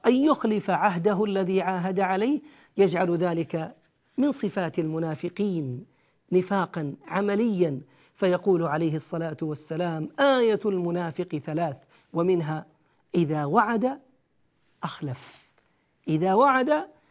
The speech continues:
أخلف. لاحظ ما أقبح أن يتحلى المؤمن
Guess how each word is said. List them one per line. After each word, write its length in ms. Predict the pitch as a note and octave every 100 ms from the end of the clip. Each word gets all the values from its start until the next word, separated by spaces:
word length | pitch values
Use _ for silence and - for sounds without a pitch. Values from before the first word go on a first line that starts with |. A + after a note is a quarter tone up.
| _ _ _ -
أخلف. 560 | C4+ A3 F#3 - - _ _
لاحظ 420 | F#3+ D4 - G#3+ F3 - - -
ما 320 | A#3+ D#4+ D#4+
أقبح 380 | D4 G#3+ G#3+ G#3+
أن 140 | A3
يتحلى 680 | G#3 F#3+ F#3 F3+ C#4 A#3+ G#3
المؤمن 840 | G3+ A3+ F#4 - B3 E4 F4 D#4+